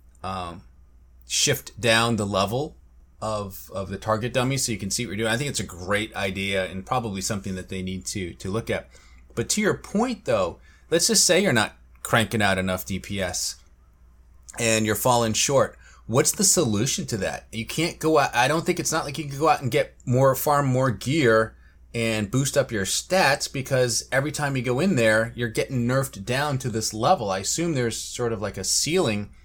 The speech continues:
with where you're at. And I just feel like either you're gonna be,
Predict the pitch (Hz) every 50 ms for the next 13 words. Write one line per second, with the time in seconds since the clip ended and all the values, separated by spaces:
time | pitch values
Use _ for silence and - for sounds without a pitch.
0 | - - - - - - - - - - 120 104 101 117 120 113 107 104 110 135
1 | 170 156 110 - - 110 113 110 107 107 104 117 120 120 123 - - - 139 123
2 | 113 - - - - - - - - - - - - 123 123 120 110 120 117 113
3 | 107 110 110 104 95 113 113 113 110 110 107 110 110 104